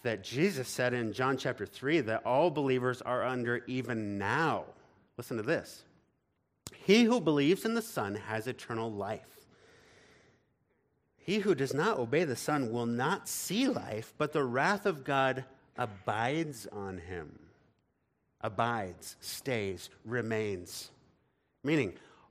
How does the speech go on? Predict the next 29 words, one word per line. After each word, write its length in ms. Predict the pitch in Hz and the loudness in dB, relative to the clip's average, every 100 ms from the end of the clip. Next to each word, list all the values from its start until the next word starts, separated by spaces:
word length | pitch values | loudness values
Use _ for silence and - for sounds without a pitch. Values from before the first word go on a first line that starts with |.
| _ | _
all 360 | 165 240 285 | 6 8 8
unbelievers 720 | - 214 208 185 170 143 127 - | 6 4 4 4 4 2 -2 -2
are 100 | 127 | 0
not 200 | 139 185 | 2 2
only 200 | 208 147 | 2 0
facing 540 | - 147 139 131 104 | 0 0 0 -2 -2
future 640 | - - 170 208 - 131 | -6 -6 -2 -2 -2 -2
eternal 580 | 117 117 - 175 175 127 | -2 -6 -2 2 2 2
wrath, 720 | 107 107 143 147 104 104 - | 0 2 2 4 2 0 -8
retribution, 840 | 113 131 - 113 127 147 135 110 - - - | -4 -4 -4 -6 -4 -2 -2 -2 -6 -14 -4
fur-, 380 | 160 151 143 - | 0 2 0 -4
fury, 560 | - 143 156 123 110 - - - | -6 0 2 2 -2 -8 -20 -10
rage 720 | 107 123 160 156 107 110 120 | 0 4 6 6 4 -2 -6
at 140 | 113 | -6
the 80 | 117 | -8
hands 380 | - 143 143 127 | -6 -2 -2 -2
of 100 | 104 | -4
an 100 | 104 | -4
angry 380 | 117 135 113 95 | -2 -2 -2 -4
God, 420 | 98 127 104 98 | 2 2 2 0
but 120 | 107 | -6
they 80 | 127 | -4
are 100 | 117 | -6
currently, 640 | - - 247 269 - 101 | -8 -4 0 0 0 -4
even 340 | 117 202 247 170 | -2 -2 0 0
now, 300 | 104 101 127 | 2 -2 -2
under 240 | 156 165 | 0 0
God's 540 | 139 131 151 180 190 156 | -2 0 4 4 2 -6
wrath. 600 | 147 190 131 78 - | 4 6 6 2 -10